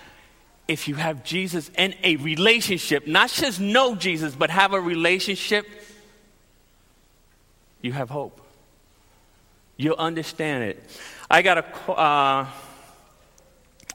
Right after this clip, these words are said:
it was one Wednesday night. Alicia worked with her, her, uh, young people at her church. Very heavily involved, this young lady was with the church. And it was Wednesday night.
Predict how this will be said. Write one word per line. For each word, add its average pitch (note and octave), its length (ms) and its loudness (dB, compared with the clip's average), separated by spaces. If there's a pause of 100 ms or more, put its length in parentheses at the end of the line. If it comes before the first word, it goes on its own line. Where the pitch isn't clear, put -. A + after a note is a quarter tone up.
it B2 60 -2
was C3 140 -2
one D#3 180 0
Wednesday C#3 340 2
night. C3+ 320 0 (880)
Alicia D3+ 600 2 (220)
worked C#3 400 -2
with B2 160 -4
her, A#2 420 -4
her, G#2+ 400 -6
uh, G2 420 -4 (180)
young C#3 280 -4
people A2+ 440 -8 (880)
at A#2+ 160 -4
her A#2+ 100 -4
church. - 560 -6 (340)
Very D3 360 0
heavily C3+ 400 -4
involved, A2 400 -2
this A2 120 -8
young A2 200 -8
lady G#2 240 -6
was G2+ 240 -8
with F#2 120 -10
the - 60 -20
church. G#2+ 380 -6
And A2 60 -4
it A2 40 -4
was A2+ 180 -4
Wednesday C3+ 400 -2
night. B2 440 0